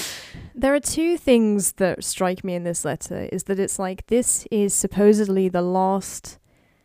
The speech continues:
contact this family is gonna be able to have with their loved ones for a while. There is no trace of any other member of the family writing in this.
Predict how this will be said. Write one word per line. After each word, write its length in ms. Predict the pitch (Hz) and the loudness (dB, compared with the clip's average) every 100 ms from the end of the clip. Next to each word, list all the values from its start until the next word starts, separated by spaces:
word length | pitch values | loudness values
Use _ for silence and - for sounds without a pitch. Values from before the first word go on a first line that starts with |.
| _ _ | _ _
contact 640 | - 202 196 196 180 - | -6 -4 -2 -4 -6 -6
this 200 | - 185 | -4 -2
family 300 | - 190 202 | -2 -4 -2
is 140 | 240 233 | -2 0
gonna 180 | 233 226 | 0 0
be 140 | 220 | 0
able 200 | 202 208 | -2 -2
to 100 | 220 | -4
have 400 | 220 220 202 196 | -6 -4 -4 -2
with 160 | 202 196 | -2 0
their 160 | 180 | -2
loved 240 | 175 165 - | -2 -4 -6
ones 240 | 175 175 | -10 -10
for 120 | - | -8
a 60 | 65 | -8
while. 460 | - - - - - _ _ _ _ _ _ _ _ - | -8 -10 -12 -18 -20 _ _ _ _ _ _ _ _ -6
There 260 | 208 208 | 0 2
is 200 | 208 196 | 2 0
no 320 | 214 214 226 | 0 2 2
trace 720 | 247 - 226 185 202 - - - 214 | 0 -2 -2 -2 -4 -6 -8 -6 -4
of 160 | 190 | -4
any 300 | - 202 202 - | -2 -2 -2 -2
other 640 | 208 214 196 202 190 190 - _ _ | 0 0 2 2 0 -4 -10 _ _
member 420 | 202 202 196 202 | -6 -2 -2 -2
of 100 | 185 | -4
the 80 | 180 | -4
family 540 | - 185 175 165 165 160 | -6 -6 -4 -8 -10 -8
writing 440 | 170 156 - 233 | -6 -6 -6 -8
in 120 | 233 | -6
this. 420 | 240 269 - - | -8 -8 -6 -6